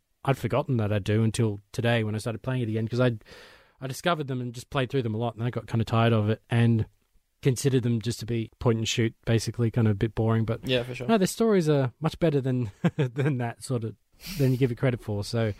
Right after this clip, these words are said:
Speaker 2: Mm.
Speaker 1: it just depends on how
Speaker 2: Mm. Definitely, yeah,
Speaker 1: how you're
Speaker 2: okay.
Speaker 1: feeling at the time. So I like a feelings-based <laughs>
Speaker 2: Yeah, yeah. I
Speaker 1: rating.
Speaker 2: think that's why I, I like, like, my end of year lists, I revisit them a lot and kinda, like, re-rank it a lot at the end of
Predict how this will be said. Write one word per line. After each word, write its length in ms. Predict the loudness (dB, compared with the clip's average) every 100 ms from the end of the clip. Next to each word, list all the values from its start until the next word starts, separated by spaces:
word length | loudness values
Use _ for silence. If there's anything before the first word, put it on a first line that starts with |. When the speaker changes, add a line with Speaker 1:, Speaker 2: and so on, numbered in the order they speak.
| -10 -4
Speaker 2:
Mm. 180 | -2 -2
Speaker 1:
it 80 | -4
just 180 | -6 -6
depends 400 | -4 0 2 2
on 100 | -2
how 520 | 0 0 2 0 -2
Speaker 2:
Mm. 260 | -4 -6 -12 -18 -20 -20 _ -6
Definitely, 380 | -4 -6 -10 -14 -14
yeah, 200 | -12 -4
Speaker 1:
how 80 | 0
you're 140 | 0
Speaker 2:
okay. 40 | 2
Speaker 1:
feeling 220 | 0 0
at 80 | -4
the 60 | -6
time. 260 | -4 -4
So 140 | -4 -2
I 60 |
like 200 | 0 0
a 60 | -2
feelings-based 1040 | -4 -2 0 -2 -4 -6 -6 -6 -6 -6 -8 _ _ -4
<laughs> 440 | 0 -2 -2 _
Speaker 2:
Yeah, 460 | -8 -4 -2 -4 -8 -12
yeah. 160 | -6 0
I 40 |
Speaker 1:
rating. 160 | 0 0
Speaker 2:
think 140 | -2
that's 180 | -2 -4
why 140 | -4 -2
I, 480 | 0 0 0 -4 -8 _ _ -6
I 180 | -2 0
like, 600 | 0 -2 -6 -18 -20 -20 _ _ -6
like, 160 | 0 0
my 140 | 0
end 220 | 0 0 0
of 100 | 0
year 180 | -2 0
lists, 340 | -2 -4 -12 -4
I 140 | -2
revisit 640 | -2 -4 -8 -8 -8 -8
them 120 | -4 -4
a 60 |
lot 260 | -2 -2 -2
and 140 | -6
kinda, 160 | -8 -6
like, 160 | -4
re-rank 360 | -2 -2 -2 -2
it 40 | 0
a 60 |
lot 240 | 0 0 -4
at 80 | -6
the 80 |
end 160 | -4
of 80 | -6